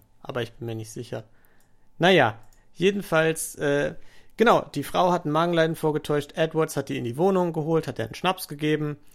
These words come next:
und, äh, die haben sich unterhalten, sich gut verstanden, ähm, haben sich bedankt, sind abgehauen und sind in den folgenden Tagen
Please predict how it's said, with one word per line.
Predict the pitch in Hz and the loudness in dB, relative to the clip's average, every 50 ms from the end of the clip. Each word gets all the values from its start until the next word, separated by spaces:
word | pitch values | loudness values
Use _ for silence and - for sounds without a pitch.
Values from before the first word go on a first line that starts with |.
| - - - - - _ - | -20 -20 -20 -20 -20 _ -6
und, | - 147 147 151 151 156 156 151 151 - | -2 0 2 2 2 2 0 -2 -2 -2
äh, | 165 165 165 165 | 0 0 0 0
die | 170 185 | 0 -2
haben | 190 196 | -4 -4
sich | 185 - - | -6 -8 -10
unterhalten, | 190 170 170 165 202 214 214 208 - 170 180 180 180 - _ _ | -8 -6 -4 0 0 0 0 0 -4 -6 -6 -6 -10 -14 _ _
sich | - - 143 - | -14 -14 -12 -10
gut | - 147 139 - - | -8 -10 -10 -8 -8
verstanden, | - - - - 180 175 180 170 - 170 165 160 - - - - - - - - - - - - | -8 -8 -2 0 0 0 0 -2 -4 -4 -4 -4 -6 -8 -12 -18 -20 -20 -20 -20 -20 -20 -16 -8
ähm, | - 143 135 131 131 131 127 127 127 127 - _ _ - _ _ _ - - _ - - - - - | -4 -2 0 0 0 0 -2 -4 -4 -8 -12 _ _ -20 _ _ _ -20 -20 _ -20 -20 -20 -10 -4
haben | - 170 165 | -2 -2 -2
sich | 147 151 - - | -2 -4 -6 -6
bedankt, | 143 123 143 147 156 160 156 - - _ | -2 2 2 2 2 0 -2 -6 -14 _
sind | - - 135 131 - | -12 -8 -6 -4 -4
abgehauen | 131 - - - 139 117 - 127 131 131 131 131 120 - - _ _ _ _ _ _ _ _ _ _ | -4 -4 -4 -6 -6 -4 -2 0 0 0 -2 -4 -8 -12 -20 _ _ _ _ _ _ _ _ _ _
und | - 185 190 | -4 -2 0
sind | 233 220 202 | 0 2 2
in | 190 175 | 2 2
den | 160 151 | 2 0
folgenden | - - 170 180 175 170 156 139 | 0 2 0 2 2 0 -2 -2
Tagen | - 139 123 131 135 170 185 - | 0 0 2 2 0 -2 -4 -10